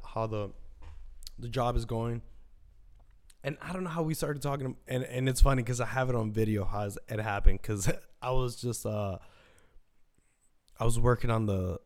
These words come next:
on the M G. Well, I was recording myself 'cause I was fucking hammering. I was hammering on the M G. So I'm, I'll put that, that video out on my Instagram. And, and we just started talking about, like, Formula One.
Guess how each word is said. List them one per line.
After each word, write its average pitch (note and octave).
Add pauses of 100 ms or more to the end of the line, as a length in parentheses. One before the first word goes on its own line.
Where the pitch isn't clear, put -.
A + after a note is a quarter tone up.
(420)
on A#2
the A2+
M B2
G. A#2+
Well, A#2+
I A#2+
was B2+
recording B2+
myself A2 (300)
'cause A#2
I A2+
was C3+
fucking A#2+
hammering. A2 (320)
I G#2+
was A#2+
hammering B2
on G#2+
the F#2+
M G#2+
G. G2 (240)
So G#2
I'm, G#2 (220)
I'll G2+
put G#2+
that, F#2+
that G2
video G2+
out F#2+
on G#2
my G2
Instagram. G2 (1400)
And, G#2 (960)
and C3+
we D3+
just E3+
started F3
talking E3+
about, D3+
like, C3
Formula C#3+
One. G#2+